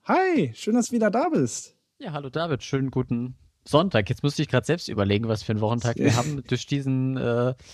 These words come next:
Speaker 2: Kuriosum am Bundesliga-Sonntag heute, da, da kommt man auch einfach schnell durcheinander. Was da heute los ist, Wahnsinn.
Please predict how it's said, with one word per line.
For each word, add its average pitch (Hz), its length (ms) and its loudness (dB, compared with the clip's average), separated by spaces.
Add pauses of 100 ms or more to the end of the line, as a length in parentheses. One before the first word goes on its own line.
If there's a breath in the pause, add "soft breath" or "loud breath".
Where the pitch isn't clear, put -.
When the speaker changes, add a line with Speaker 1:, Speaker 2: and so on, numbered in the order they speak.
(240 loud breath)
Speaker 2:
Kuriosum 160 800 2
am 135 200 -2
Bundesliga-Sonntag 135 1000 -2
heute, 127 260 0
da, 113 160 0
da 117 160 0
kommt - 320 -4
man 131 140 -2
auch 101 140 -4
einfach 117 280 -2
schnell 110 220 0
durcheinander. 101 560 2
Was 107 180 -2
da 120 160 2
heute 113 160 2
los 98 240 0
ist, - 240 -8
Wahnsinn. 90 380 -6